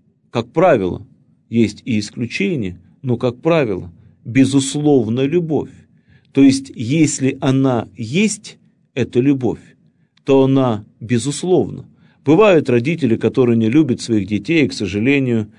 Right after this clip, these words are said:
их, по-видимому, в последнее время становится все больше и больше.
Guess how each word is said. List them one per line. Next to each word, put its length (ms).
их, 220
по-видимому, 440
в 60
последнее 460
время 280
становится 580
все 200
больше 440
и 20
больше. 580